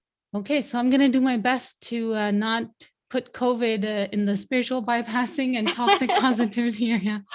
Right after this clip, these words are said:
Speaker 1: At the same time, I can't go into hyper-analyzing mode because that is destructive too.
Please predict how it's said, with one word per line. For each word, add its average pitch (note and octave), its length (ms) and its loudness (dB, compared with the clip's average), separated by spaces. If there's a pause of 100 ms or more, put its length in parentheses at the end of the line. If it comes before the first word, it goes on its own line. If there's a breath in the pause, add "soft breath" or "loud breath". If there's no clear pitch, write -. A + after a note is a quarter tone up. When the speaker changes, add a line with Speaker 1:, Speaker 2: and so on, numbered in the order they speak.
(240 loud breath)
Speaker 1:
At - 80 -16
the C#4+ 80 -2
same D#4 220 4
time, D#4+ 100 6
I B3+ 140 4
can't D4 260 2
go E4 80 4
into D#4 180 6
hyper-analyzing G#3 1120 -2
mode F#3 240 -4
because F#3+ 380 -4
that G3+ 340 0
is F#3+ 120 -2
destructive A3 720 -4 (100)
too. G3+ 240 -6